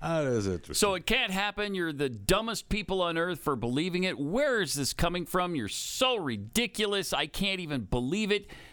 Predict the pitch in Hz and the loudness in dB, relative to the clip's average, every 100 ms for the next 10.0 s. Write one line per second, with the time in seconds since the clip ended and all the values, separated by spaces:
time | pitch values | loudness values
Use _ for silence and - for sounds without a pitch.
0 | - - 127 107 92 80 67 69 - - | -2 0 2 2 0 0 0 -2 0 -2
1 | 50 - 69 64 65 62 67 73 69 - | -2 -2 -2 0 2 2 0 0 0 0
2 | 143 131 101 78 78 76 73 64 62 71 | 0 0 -2 0 -2 -2 -2 -2 0 0
3 | 65 67 64 80 73 71 69 60 60 - | 2 2 4 4 4 0 0 0 0 0
4 | 76 113 104 64 52 92 98 80 67 - | 2 0 2 0 0 0 2 0 -2 -4
5 | 87 80 78 80 76 - 101 - 92 90 | -2 0 0 -2 -6 0 0 2 0 2
6 | 90 82 - - 107 101 85 - 87 95 | 0 -2 -4 0 2 4 2 -2 0 0
7 | 85 85 76 69 - - 80 82 - 78 | 2 2 2 0 -6 -2 -2 -2 -2 0
8 | 73 67 - 76 - 71 64 71 65 - | 0 -2 0 -2 2 -2 2 0 0 0
9 | 78 69 80 73 - 69 69 71 76 69 | -2 0 0 0 0 0 0 2 2 0